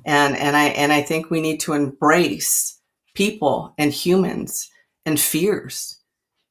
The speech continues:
and understand our industry and be professionals. And we're not there to take sides. We're there just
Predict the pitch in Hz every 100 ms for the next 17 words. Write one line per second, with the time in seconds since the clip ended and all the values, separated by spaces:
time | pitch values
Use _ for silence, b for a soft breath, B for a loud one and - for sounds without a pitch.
0 | _ 151 156 180 190 - 165 175 165 151
1 | 165 196 196 - 131 127 117 - 151 175
2 | 175 165 - 185 - - 147 135 - -
3 | B B _ _ _ 156 151 151 170 175
4 | 190 185 190 185 - 165 - - 190 220
5 | - - - - - _ 143 156 165 190
6 | 185 175 160 -